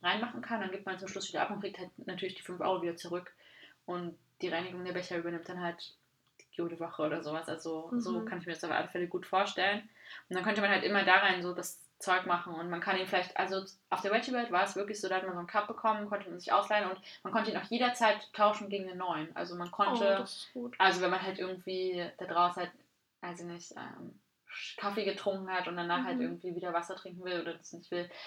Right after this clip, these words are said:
Speaker 1: kann man ihn jederzeit auch wieder tauschen gegen einen neuen. Das ist halt, dann gibt man halt zum Schluss wieder ab und kriegt die fünf Euro wieder.
Speaker 2: Ja, weißt du, so simpel, so effektiv.
Speaker 1: Ja, ja. Das stärkt vielleicht auch einfach das Bewusstsein so, dann muss auch jeder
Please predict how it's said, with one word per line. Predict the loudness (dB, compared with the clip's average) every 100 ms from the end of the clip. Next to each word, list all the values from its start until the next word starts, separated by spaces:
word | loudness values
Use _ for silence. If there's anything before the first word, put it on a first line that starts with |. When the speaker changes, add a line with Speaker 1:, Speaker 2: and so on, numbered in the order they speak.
| -10
Speaker 1:
kann | -4
man | -2
ihn | -2 4
jederzeit | 4 4 0
auch | -2 -2
wieder | -4 -4
tauschen | 0 0 0 -6
gegen | -8 -6
einen | -4
neuen. | 0 0 -2 -8
Das | -12
ist | -12 -8
halt, | -8 -8 -12 _ _ _ _ -8
dann | -2
gibt | 0
man | 2 2
halt | 0
zum | -4
Schluss | -2 -2
wieder | -2 4
ab | 6 6
und | 2 -4 -6
kriegt | -8 -10
die |
fünf | -12 -6
Euro | -2 -2 -2
wieder. | -8 -8 -8 -12 _ _ _
Speaker 2:
Ja, | -4 0 0
weißt | -2 -2
du, | -2
so | -2 -4
simpel, | -2 -2 0 0 0 0
so | -2
effektiv. | -2 -4 -8 -8 -8 -10 -10
Speaker 1:
Ja, | -4 0 0 -2 -8 _ _
ja. | -12 -10 -12 -16 _ _ _ _
Das | -12 6
stärkt | 8 8
vielleicht | 6 0
auch | 0
einfach | -2 -2
das | -6 -6
Bewusstsein | -6 -6 -6 -2 -2 -2
so, | -4 -4
dann | -4 -4
muss | -6
auch | -8
jeder | -8 -8 -6 -8